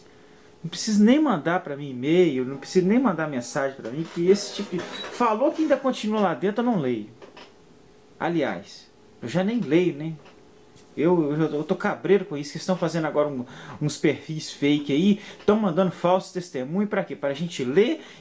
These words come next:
e a gente vai pra sacarão. Então, companheiros, amigos aí de, de, de denúncias aí, é, vão ficar esperto. Vão ficar esperto,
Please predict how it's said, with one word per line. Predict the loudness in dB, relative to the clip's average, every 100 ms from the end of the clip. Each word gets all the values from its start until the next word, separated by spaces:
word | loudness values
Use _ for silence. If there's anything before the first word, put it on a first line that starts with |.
| 0
e | 0
a | 2
gente | -2 -4 -6
vai | -2 -2
pra | -4 -8
sacarão. | -4 -2 0 -2 -6 -14 _ _ _ _ _ -20 -20 -6
Então, | 0 2 0
companheiros, | 0 0 2 4 4 4
amigos | 0 -2 -2 -2 0
aí | 0 2 0
de, | 0 -2 -2 -4 -20 -20 -20 -14
de, | -4 2 2 2
de | -2
denúncias | 0 2 2 -4 -4 -4
aí, | 0 2 4 2 0 -18 -20 -20 -20 -20 -20 -20 -4
é, | 0 2
vão | 2 0
ficar | 0 -2
esperto. | -2 0 2 4 2 -6 _ _ _ _ _ -20 -20 -20 -4
Vão | -2
ficar | -2 2
esperto, | 2 2 2 2 0 -8